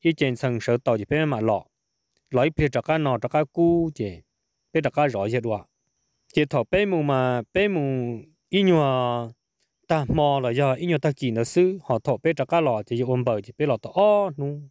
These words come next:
Bé thì lọ cho trọ bé mông rõ, bé mà khế bé nọ. Chị thọ bé trọ lọ cho bé rõ mà khế bé nọ, chị. Bé mà li bé nó mà mông là chị bé mà li lọ mù khâu chua, lọ thọ lọ mốt chua, khâu chua, chị thô chua rồi giờ hậu. Lọ nhỏ tọ ó nụ bé nọ, chị cho tùm bờ, bé thì trọ cá lọ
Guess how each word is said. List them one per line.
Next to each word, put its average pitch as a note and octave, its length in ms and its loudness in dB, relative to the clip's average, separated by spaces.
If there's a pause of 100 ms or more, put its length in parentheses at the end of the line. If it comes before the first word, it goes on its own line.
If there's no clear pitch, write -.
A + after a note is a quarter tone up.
(380)
Bé D#3+ 100 2
thì D3+ 160 0
lọ B2 100 2
cho C3+ 220 0
trọ B2+ 180 -2
bé C3 140 -4
mông D3+ 200 0
rõ, B2+ 280 2
bé A#2 100 -2
mà A#2 180 -8
khế D3 180 0
bé A#2+ 120 -10
nọ. G#2 280 -8 (640)
Chị C#3+ 140 0
thọ C3+ 140 0
bé F3+ 160 0
trọ D#3 120 0
lọ D3 100 2
cho D3+ 240 -2
bé A#2+ 140 -4
rõ C3 140 0
mà A#2 200 -4
khế F3+ 200 0
bé E3+ 140 -6
nọ, B2+ 300 0
chị. G2 280 -6 (800)
Bé E3+ 120 4
mà D#3 120 0
li C3 280 2 (140)
bé A#2 100 0
nó B2+ 120 0
mà C3 160 0 (140)
mông E3+ 280 -2
là A#2+ 80 -4
chị A2 200 -4
bé D#3+ 100 4
mà D#3 100 0
li A2+ 120 0
lọ A#2 140 0
mù G#2+ 260 -4
khâu F3 280 0
chua, F3 380 0
lọ A2+ 180 -6
thọ - 120 -8
lọ A2 80 -2
mốt D3+ 220 -2
chua, D#3+ 220 0
khâu E3+ 220 0
chua, E3+ 360 2
chị G#2+ 260 -14
thô E3+ 160 0
chua D#3 180 0
rồi B2 120 2
giờ A2 120 0
hậu. E2 220 -6 (420)
Lọ C#3 100 2
nhỏ F3 220 2
tọ D3+ 120 -2
ó F3+ 160 2
nụ F3+ 200 0
bé C3+ 160 -4
nọ, C3 220 0
chị A2+ 120 -6
cho C3+ 80 0
tùm C3 260 -2
bờ, A2+ 180 0
bé D3 140 -2
thì D3 140 -2
trọ B2+ 80 0
cá D3 140 2
lọ B2+ 100 0